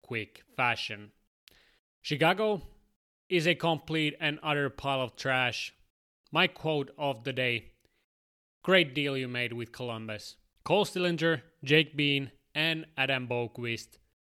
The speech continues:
four hugely overpaid pile-in. Top-notch investment. Only eight years remaining." Toronto struggles continue as Mitch Marner revealed his off-season routine,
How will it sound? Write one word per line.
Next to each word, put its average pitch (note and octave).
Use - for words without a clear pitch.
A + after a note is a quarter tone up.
four F3
hugely E3
overpaid B2+
pile-in. G2+
Top-notch C#3+
investment. G#2+
Only E3+
eight C#3+
years B2
remaining." G#2+
Toronto F3
struggles F#3
continue E3
as C#3
Mitch D3
Marner C#3
revealed C3
his B2+
off-season C3+
routine, B2